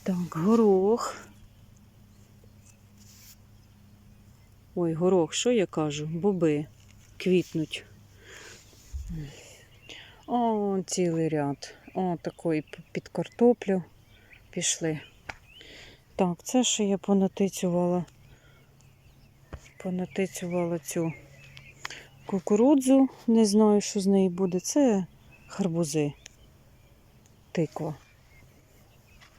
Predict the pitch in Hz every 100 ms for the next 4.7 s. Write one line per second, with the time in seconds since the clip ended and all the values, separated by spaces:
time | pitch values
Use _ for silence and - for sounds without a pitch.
0 | - - _ - - - - 185 175 170
1 | - 165 156 - - - - - - -
2 | - - - - - - - - - -
3 | - - 196 190 - - - 185 - 180
4 | - - 254 302 294 269 262